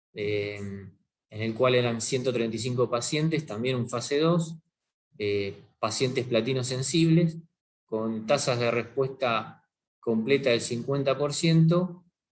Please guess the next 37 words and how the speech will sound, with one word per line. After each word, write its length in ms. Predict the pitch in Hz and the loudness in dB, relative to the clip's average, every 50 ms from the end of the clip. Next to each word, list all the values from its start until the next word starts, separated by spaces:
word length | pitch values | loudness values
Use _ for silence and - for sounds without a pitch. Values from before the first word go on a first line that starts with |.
| _ _ _ _ - | _ _ _ _ 0
pero 260 | 160 165 165 165 160 - | 2 4 4 4 4 4
una 200 | - 143 143 135 | 2 0 0 -2
cosa 220 | 147 143 139 139 | -2 -2 -4 -2
también 260 | 135 135 135 135 143 143 | -2 -2 -2 -2 -4 -4
importante 580 | 139 135 147 147 151 156 156 160 160 165 156 | -4 -4 -4 -4 -2 -2 0 0 2 0 0
son 220 | 160 - 135 131 131 | -2 -2 -6 -4 -6
los 120 | 131 - | -6 -4
pacientes 720 | - 120 113 123 127 131 127 123 135 131 131 - - _ _ _ _ _ - - | -4 -6 -4 -4 -4 -4 -2 -2 -2 -2 -2 -6 -14 _ _ _ _ _ -8 -4
largos 340 | 110 120 123 123 127 120 - | 0 2 2 2 2 0 0
sobrevividores 840 | - 110 113 117 120 120 123 127 131 135 143 135 135 - - _ _ _ _ _ - | -2 0 2 2 2 2 2 2 2 0 0 -2 -4 -8 -14 _ _ _ _ _ -8
del 160 | - 107 110 | -6 -4 -2
veinticuatro 580 | 110 110 110 107 110 - 110 113 113 110 107 101 | -2 -2 0 -2 -2 -2 0 -2 0 -2 -2 -4
por 160 | 101 101 95 | -4 -6 -6
ciento. 400 | - 98 95 90 87 - - - - | -6 -8 -8 -8 -10 -14 -12 -6 -2
Hay 120 | 139 156 165 | 2 4 4
otros 280 | 160 160 165 147 - | 4 4 4 2 2
esquemas, 560 | 143 135 - - 165 160 156 160 160 156 160 - | 0 -2 0 2 2 2 2 2 0 -2 -4 -4
por 80 | 117 | -4
ejemplo 460 | 110 104 - 127 123 123 117 104 113 110 | -4 -4 -4 -4 -4 -4 -4 -2 -2 -2
el 160 | 107 107 - | -2 -2 -4
clásico 480 | 123 127 120 - 117 98 113 113 123 | -4 -4 -4 -6 -6 -2 -2 0 0
vip, 440 | 131 147 160 160 160 160 160 160 160 _ _ _ _ _ _ _ _ _ _ _ _ - | 2 4 4 4 4 2 -2 -6 -10 _ _ _ _ _ _ _ _ _ _ _ _ -6
eh, 480 | - 104 104 104 104 104 104 101 104 104 - - - - | -4 -2 -2 0 -2 -2 -4 -4 -6 -10 -12 -12 -4 0
o 500 | 135 135 147 156 170 165 165 - - - - - _ _ _ _ _ _ _ | 2 4 4 4 2 0 -2 -6 -8 -16 -20 -20 _ _ _ _ _ _ _
el 160 | - 117 117 | -2 -2 0
esquema 720 | 123 120 117 - 139 135 135 139 139 143 143 143 143 - - - - - _ _ _ _ _ - - - | 0 -2 0 2 2 2 4 4 2 2 0 -2 -4 -12 -18 -20 -20 -20 _ _ _ _ _ -16 -6 0
hip, 320 | - 160 165 165 160 165 | 4 4 6 6 4 2
que 60 | - 120 | 0 -2
es 80 | 117 | -4
con 180 | - 120 113 110 | -4 -6 -6 -4
gemcitabine, 640 | 120 110 - 131 117 117 135 143 156 170 165 147 | -6 -4 -4 -4 0 2 2 4 4 4 4 4
que 80 | 120 117 | 2 0
es 60 | - | 0
el 80 | 110 107 | -2 -6
esquema 260 | 104 - 127 120 123 | -4 -6 -6 -4 -4
de 100 | 120 120 | -4 -4
Fisasi. 680 | 120 135 135 - 160 160 160 - - 156 170 160 - | -4 -6 -4 -2 0 0 0 0 -2 -2 -4 -4 -6